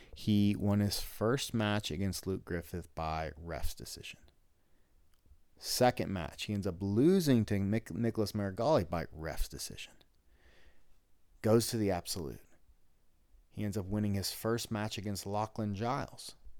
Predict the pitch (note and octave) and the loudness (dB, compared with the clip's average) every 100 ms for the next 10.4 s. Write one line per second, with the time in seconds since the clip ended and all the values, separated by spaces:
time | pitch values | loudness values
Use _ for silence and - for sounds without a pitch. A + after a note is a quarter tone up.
0 | - - G2 G2+ G2 F#2+ - - C3 C#2+ | -18 -10 -2 2 2 2 10 12 12 8
1 | G#1+ - _ _ - - D3+ F3 E3 C3 | -8 -18 _ _ -10 4 6 6 2 0
2 | C#3 C#3+ - A#2 B2 A#2 G2 G#2+ G#2 F#2 | 0 0 0 -2 0 -2 -2 -2 -2 -2
3 | G#2 A#2+ E2+ G#2 G#2+ G2 A2 - F#2 - | -2 -2 0 0 -2 -4 -6 -6 -8 -12
4 | G#2+ - - D#3 - - - B2 C2+ - | -10 -8 -6 -8 -8 -8 -4 -2 -2 -8
5 | - - - - C3+ B2+ A2+ A#2 A2+ A2+ | -16 -20 -20 -2 0 0 2 2 2 -4
6 | G2 G2+ G2+ G2 G2 E2 G2 G2 - G2 | -2 2 2 2 0 0 0 -2 -2 -4
7 | F#2+ - - G2+ - F2 F2+ F#2 F#2 F2+ | -4 -6 -6 -6 -6 -6 -6 -6 -4 -2
8 | F2+ F2 E2+ E2 F2+ - - - - A2 | -2 -2 -2 -4 -4 -6 -12 -18 -4 2
9 | G#2 G2+ G2+ - - D3 C#3 F#2+ F#2 - | 4 4 2 0 -2 0 0 -2 -8 -4
10 | C#3+ A2 - | 0 0 -2